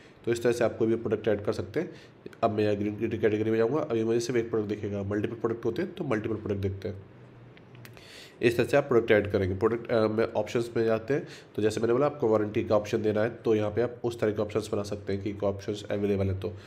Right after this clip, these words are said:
प्रोडक्ट कैटेगरी के बारे में बातें हम कर ही चुके हैं। प्रोडक्ट टैग्स, जिससे प्रोडक्ट आपका फाइंड करने में आसानी होगी, भाई किससे रिलेटेड प्रोडक्ट है, मोबाइल में है, इलेक्ट्रॉनिक में है, ग्रोसरी में, तो उस तरह से आप टैग्स बना सकते हैं।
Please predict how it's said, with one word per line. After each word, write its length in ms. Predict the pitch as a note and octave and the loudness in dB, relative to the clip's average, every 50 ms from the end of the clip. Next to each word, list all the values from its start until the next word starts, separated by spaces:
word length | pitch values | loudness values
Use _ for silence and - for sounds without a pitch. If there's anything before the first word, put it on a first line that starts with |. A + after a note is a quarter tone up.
| - - - - - - | -20 -20 -20 -20 -6 -2
प्रोडक्ट 220 | - G#2+ G#2+ G#2 - | 2 2 4 4 4
कैटेगरी 340 | A2 G#2 G#2+ G#2 G#2 G#2+ | 4 4 4 4 2 4
के 60 | G#2 G#2+ | 4 4
बारे 160 | G#2+ G#2+ G#2+ | 4 4 4
में 80 | G#2 | 4
बातें 220 | G#2 G2+ G2+ G#2 G#2+ | 2 2 2 2 0
हम 120 | G2 G2+ G2 | -2 -2 -2
कर 120 | G2+ G#2 | 0 0
ही 60 | G#2 | 0
चुके 220 | G2+ - A2+ A#2 A#2+ | 0 -2 -2 -2 -2
हैं। 180 | A#2+ C3 C#3 C#3 - - - - - - | -2 -2 -6 -8 -10 -16 -20 -20 -6 0
प्रोडक्ट 240 | A2+ A#2 A2+ A2+ A2+ | 2 2 2 4 4
टैग्स, 280 | A#2+ A#2 A#2 - - - - - - - | 2 2 2 0 -8 -12 -16 -18 -14 -8
जिससे 360 | B2 G#2+ G#2 G#2 - A#2 A2 | -6 -4 -4 -2 0 2 2
प्रोडक्ट 320 | G2 - - A#2+ G#2 G#2 G#2 | 2 0 0 0 0 2 0
आपका 240 | G2 G2 F#2+ G#2+ G2+ | 0 0 2 0 0
फाइंड 340 | G2+ - - G#2 G2+ G2 G#2 | 0 0 0 0 0 0 0
करने 160 | G#2 G2+ G#2+ | 0 0 0
में 80 | G#2+ G#2+ | 0 -2
आसानी 280 | G2+ G2+ G2+ G2 G2+ | -2 -2 0 0 0
होगी, 140 | F#2+ F#2+ G#2+ | 0 0 0
भाई 120 | G2 G2+ G2+ | 0 0 0
किससे 280 | G2+ G#2+ G2 - G#2+ | 0 -2 -2 -2 0
रिलेटेड 300 | G2+ F#2+ F#2+ G2+ G2 G2 | 0 0 0 -2 -4 -2
प्रोडक्ट 320 | - G#2 G2 G#2 G2+ G2+ E3+ | -2 0 0 0 -2 -4 -6
है, 80 | F3+ - - - - - - - | -8 -8 -10 -18 -20 -18 -8 -2
मोबाइल 300 | G2 G2 F#2+ G2 G2 F#2+ | 2 4 4 4 4 4
में 140 | F#2+ F#2+ G2 | 4 2 2
है, 120 | G2 G2+ | 2 2
इलेक्ट्रॉनिक 560 | F#2+ F#2+ F#2+ F#2+ - G#2 G2 F#2+ F#2+ G2 G2 F#2+ | 0 0 0 -2 0 0 2 2 2 0 0 -2
में 100 | F#2 F#2 | 0 0
है, 120 | F#2+ F#2 | 0 0
ग्रोसरी 420 | F#2 G2+ G2 F#2+ F#2+ - G2+ G2+ G2 | 2 2 2 2 0 0 0 0 0
में, 120 | G2 C3+ D#3 | 0 -2 -2
तो 120 | - D3 | -2 -2
उस 100 | B2+ - | -2 -2
तरह 100 | A#2 G#2+ | -2 -2
से 120 | - B2+ | -2 -2
आप 120 | A#2 - - | -4 -2 -2
टैग्स 240 | G#2+ G#2 - - F#2+ | -4 -4 -4 -4 -4
बना 140 | F#2 F#2 | -4 -4
सकते 280 | G2 F#2+ F#2+ - - - | -4 -6 -8 -10 -10 -10
हैं। 160 | F#2 F#2+ - | -10 -10 -12